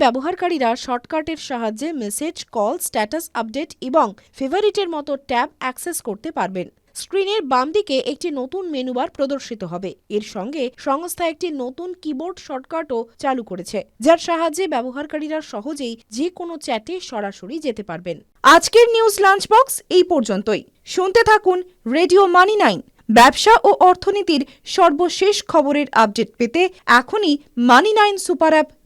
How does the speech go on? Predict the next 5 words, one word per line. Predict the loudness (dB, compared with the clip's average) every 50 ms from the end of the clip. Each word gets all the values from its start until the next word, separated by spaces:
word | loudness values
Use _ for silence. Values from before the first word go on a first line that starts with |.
| -4 -2
ডাউনলোড | -2 0 0 0 0 -2 -2 -2 -2
করুন। | -2 -2 -2 -6 -8 _ _ _ _ -14 -10 -10 -10 -10 -10 -8 -8 -8 -8 -6 -10 -10 -8 -6 -6 -6 -6 -6 -10 -14 _ _ _ _ -6
নিউজ | -4 -4 -2 -4 -4 -8 -8 -6 -6
লাঞ্চ | -6 -6 -6 -8 -10 -8
বক্স। | -8 -8 -8 -10